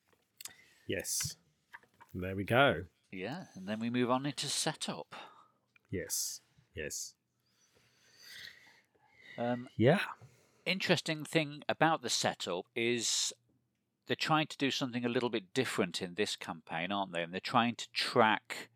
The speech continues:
Speaker 2: your
Speaker 1: Mm.
Speaker 2: progress or, or your allegiances, shall we say,
Speaker 1: Mm.
Speaker 2: based on what is in the chaos bag.
Speaker 1: Mm.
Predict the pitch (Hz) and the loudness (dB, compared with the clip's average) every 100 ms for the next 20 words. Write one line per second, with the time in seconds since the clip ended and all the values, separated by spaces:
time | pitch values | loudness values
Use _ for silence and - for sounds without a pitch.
0 | _ - 95 - 135 113 90 92 85 - | _ -2 -2 4 10 10 10 4 2 0
1 | - _ _ _ _ _ _ _ 95 85 | -6 _ _ _ _ _ _ _ -8 -6
2 | 87 104 98 95 98 95 95 95 110 101 | -2 0 0 4 6 6 6 6 4 2
3 | 113 113 - 120 - - 117 113 - 127 | 0 0 -2 0 2 2 0 -2 2 2
4 | 131 - - - - _ - 107 85 - | 2 -4 -16 -16 -18 _ 4 4 4 -2
5 | - - 104 101 95 95 90 90 98 95 | -4 2 4 4 0 -8 -2 4 4 4
6 | 98 90 92 - 104 - - 82 73 - | -2 -4 -6 -4 -4 -4 -6 -4 -6 -10
7 | _ _ _ _ _ _ _ _ 107 110 | _ _ _ _ _ _ _ _ -2 0
8 | 107 92 80 76 | 0 0 -2 -8